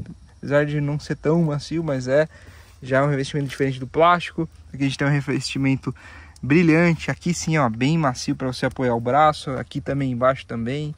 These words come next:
E aqui já volta a ser plástico. Mas é um acabamento de boa qualidade aí pro, pro, pra categoria do carro. Eu acho que entrega bastante pelo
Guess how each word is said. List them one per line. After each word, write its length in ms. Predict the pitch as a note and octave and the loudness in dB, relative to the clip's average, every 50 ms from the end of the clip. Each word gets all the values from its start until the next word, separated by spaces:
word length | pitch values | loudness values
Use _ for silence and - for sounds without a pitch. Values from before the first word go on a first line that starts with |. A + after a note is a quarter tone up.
| - - - - - - - - - - - - - - | -16 -20 -20 -20 -18 -18 -18 -18 -18 -20 -20 -20 -14 -10
E 220 | C#3 D3+ D3+ D3+ | -4 -2 0 0
aqui 200 | D3 - - D#3 | 0 0 -2 -2
já 140 | C#3 D3 C#3+ | 0 2 0
volta 300 | C3+ C#3 C#3 C#3 - C#3+ | 2 2 0 0 0 -2
a 40 | - | -4
ser 160 | - D#3 D3 | -4 -4 -4
plástico. 540 | - - A2+ G#2+ A2 B2+ - - - - - - - - | -2 -2 0 0 0 -2 -6 -14 -18 -20 -20 -16 -10 -4
Mas 180 | - F#3 F#3+ | -2 -2 0
é 60 | G#3+ G#3+ | 2 0
um 40 | |
acabamento 640 | A3 - A3+ A3 G#3 G#3+ F#3 F3+ F#3 G3+ G3 - G3+ | 2 2 0 2 2 2 0 0 -2 -4 -4 -6 -8
de 140 | F3+ E3+ E3+ | -6 -6 -6
boa 360 | D#3 D3 C#3+ E3 G3+ A3 G3 | -6 -2 0 2 2 2 2
qualidade 640 | - E3+ D3+ D3 C#3+ C3+ C3 C3 C#3+ D3 C#3 - C3 | 2 0 0 0 2 2 2 2 2 0 -2 -4 -6
aí 180 | B2+ B2+ B2+ | -4 -6 -6
pro, 280 | - - B2+ B2+ A#2+ - - - - - - - - - - | -6 -8 -8 -8 -8 -8 -12 -20 -20 -20 -20 -20 -20 -18 -10
pro, 500 | - C#3+ C#3+ C#3 C#3 C3+ C3+ C3 B2+ B2 A#2 - | -4 -2 0 0 2 2 2 0 0 -2 -4 -2
pra 140 | C#3 C#3 | -4 -4
categoria 480 | - D#3 C#3+ - C#3+ C3+ C#3+ C3+ B2+ B2+ | -4 -4 -4 -4 -2 0 2 2 2 0
do 80 | C#3+ C#3 | -2 -4
carro. 360 | - C3+ C3 C#3+ D#3+ E3+ D3+ | -2 2 2 2 2 0 -2
Eu 100 | C#3 C3+ | -2 -2
acho 160 | C#3 - - | -2 -4 -6
que 140 | - - D3 | -14 -16 -14
entrega 440 | C#3+ C3 - D3 D3+ D#3 D3 D3+ C#3+ | -12 -6 -2 0 0 0 2 0 0
bastante 760 | C3+ E3+ G3+ A#3+ - - - - F3 F#3+ A#3+ B3 - - - | 2 4 2 2 2 -2 -8 -4 -2 0 0 -2 -4 -6 -4
pelo 200 | - D#3 D3+ | -2 -2 -2